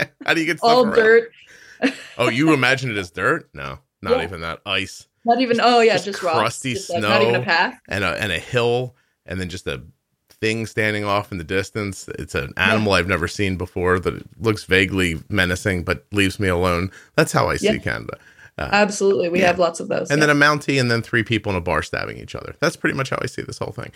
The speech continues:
Speaker 2: That's, that you just described Yellowknife. <laughs>
Speaker 1: I imagine I did, by the way, but I don't know.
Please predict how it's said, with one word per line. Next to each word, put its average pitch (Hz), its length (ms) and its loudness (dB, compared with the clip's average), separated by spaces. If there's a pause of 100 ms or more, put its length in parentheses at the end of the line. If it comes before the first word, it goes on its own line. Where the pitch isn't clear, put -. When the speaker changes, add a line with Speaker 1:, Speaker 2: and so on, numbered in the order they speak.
(140)
Speaker 2:
That's, 208 380 -2 (220)
that 202 360 2
you 226 80 4
just 233 200 2
described 214 340 0
Yellowknife. 190 400 -2
<laughs> - 1120 -6
Speaker 1:
I 107 100 2
imagine 120 420 0
I 82 120 0
did, - 260 0
by 71 140 0
the - 100 -6
way, 73 140 -4 (340)
but 143 280 4
I 117 140 4
don't 113 240 -2
know. - 220 -6